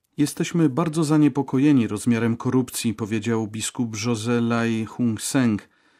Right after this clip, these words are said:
Ordynariusz Makau dodał, że wraz z powrotem do H R L region doświadczał pieszałości w stosowaniu prawa i opóźnień wymiaru sprawiedliwości. Wyzwaniem dla tamtejszego kościoła jest przede wszystkim ateizm,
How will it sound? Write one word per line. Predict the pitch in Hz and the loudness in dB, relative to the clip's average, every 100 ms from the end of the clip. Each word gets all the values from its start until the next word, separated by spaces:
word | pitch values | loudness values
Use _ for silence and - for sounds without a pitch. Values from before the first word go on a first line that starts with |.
| _ _ | _ _
Ordynariusz | 113 107 113 110 113 113 | -10 -4 -2 -2 -4 -2
Makau | 117 110 120 120 120 | -4 -2 0 0 0
dodał, | 127 131 143 | 0 2 2
że | 123 127 | 0 -2
wraz | 117 123 - | -2 -4 -4
z | |
powrotem | - 120 135 131 120 | -4 -2 -2 0 0
do | 110 | 0
H | 107 123 | -2 -4
R | 117 110 | -2 0
L | 147 147 - _ _ 135 | 0 0 -4 _ _ -2
region | 160 147 160 143 | 0 2 2 2
doświadczał | 135 - 151 - 143 131 | 0 -2 -4 -2 -4 -2
pieszałości | - 131 135 139 147 - 104 | -2 -2 0 0 0 -2 -8
w | - | -8
stosowaniu | - 113 117 113 117 | -8 -6 -2 0 0
prawa | - 156 135 131 | 0 -2 0 0
i | 123 143 | -2 -2
opóźnień | 139 139 139 110 120 110 | -2 0 -2 2 2 2
wymiaru | 113 113 107 | 0 0 -2
sprawiedliwości. | 104 - 113 117 117 113 120 - 120 113 - _ _ _ _ - | -6 -4 -2 0 0 0 -2 -2 -2 -2 -4 _ _ _ _ -6
Wyzwaniem | 117 113 127 120 110 | -4 -2 0 0 0
dla | 107 104 | -2 -4
tamtejszego | 110 107 113 - 110 107 | -4 -4 -4 -6 -6 -6
kościoła | 113 - 156 160 | -8 -4 -2 0
jest | 151 135 | -2 -4
przede | - 151 143 | -8 -4 -4
wszystkim | - 147 - 131 120 | -2 -8 0 0 0
ateizm, | 131 131 - 151 123 107 | -2 -6 0 2 2 0